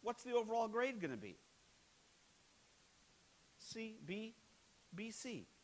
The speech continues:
Something like that. So does the best technology win? It helps, but it's not the answer.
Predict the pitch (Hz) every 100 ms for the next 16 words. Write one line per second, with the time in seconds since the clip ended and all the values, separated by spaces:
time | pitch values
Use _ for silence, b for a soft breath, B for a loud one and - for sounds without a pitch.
0 | - - - - - - - 262 254 226
1 | 254 202 - - - - - - - -
2 | - - - 240 - 180 185 277 262 214
3 | 233 247 - 262 - 190 226 247 220 196
4 | 147 202 339 - - - - - - -
5 | - - - - - - - - - -
6 | 202 - 196 302 277 - - - - -
7 | - - - - - 233 254 - 220 240
8 | - 240 240 254 254 - 131